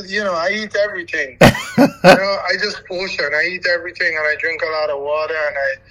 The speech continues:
Speaker 1: you know, I like pillau. I like the, the regular Caribbean food, even the Jamaican food, the, the oxtail and the, the curry goat and the,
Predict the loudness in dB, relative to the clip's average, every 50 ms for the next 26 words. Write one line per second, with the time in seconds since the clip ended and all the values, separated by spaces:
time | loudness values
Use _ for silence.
0 | -20 -20 -20 -20 -16 _ -8 -6 -4 -4 -4 -2 -2 -4 -4 -4 -6 -6 -4 -4
1 | -2 -2 -2 0 0 0 0 0 0 0 0 0 0 0 -2 -6 -16 -20 _ _
2 | _ _ _ _ _ _ _ _ _ _ _ _ -10 -6 -4 -4 -4 -6 -6 -4
3 | -4 -4 -4 -6 -6 -4 -2 -2 -2 -2 -2 -2 -2 -2 -2 -2 -2 -2 -4 -4
4 | -4 -4 -6 -6 -8 -12 -14 -12 -12 -10 -6 -6 -6 -6 -6 -8 -8 -8 -8 -6
5 | -6 -6 -4 -4 -4 -4 -4 -4 -4 -4 -6 -10 -16 -14 -12 -12 -10 -8 -8 -8
6 | -8 -8 -10 -10 -10 -10 -10 -10 -12 -8 -4 -2 -2 -2 -2 -4 -6 -8 -10 -6
7 | -2 0 0 0 0 0 0 0 -2 -2 -2 -2 0 0 -2 -2 -6 -6 -4 -4
8 | -2 -2 -2 -4 -6 -8 -8 -6 -6 -6 -6 -6 -4 -4 -4 -4 -4 -6 -10